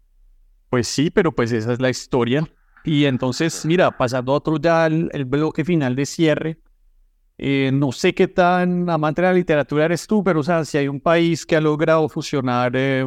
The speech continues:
fútbol y literatura, son, pues, son ustedes los argentinos también.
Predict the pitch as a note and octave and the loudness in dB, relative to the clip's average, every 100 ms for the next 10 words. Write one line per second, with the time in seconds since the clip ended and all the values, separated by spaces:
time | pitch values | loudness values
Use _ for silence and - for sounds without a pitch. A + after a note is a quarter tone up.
0 | B2 D3+ C3+ D3 C#3 C#3 - A#2 A2 A#2+ | -4 -6 -4 -2 0 0 2 2 2 2
1 | A#2 B2 C3+ C3 C3 C3 C3 - A2 A2 | 2 0 -2 -4 -2 0 -2 -2 -4 -2
2 | A2 - B2+ B2 B2+ B2 A2+ G#2+ A2 A2 | -4 -2 0 0 0 -2 -2 -2 -4 -4
3 | A2 A2+ - - G#2+ G#2+ B2 A#2+ G#2+ | -4 -8 -10 -2 2 4 4 2 0